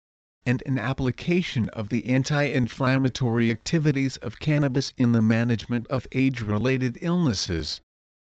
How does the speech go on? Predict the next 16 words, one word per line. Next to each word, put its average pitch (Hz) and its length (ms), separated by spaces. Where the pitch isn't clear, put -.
The 131 200
endocannabinoid 131 1200
system 127 480
possessed 117 520
by 113 200
all 123 380
vertebrates 117 720
regulates 135 580
all 131 180
body 127 420
systems 120 760
and 110 180
maintains 120 680
homeostasis. 135 1080
As 104 140
such, - 440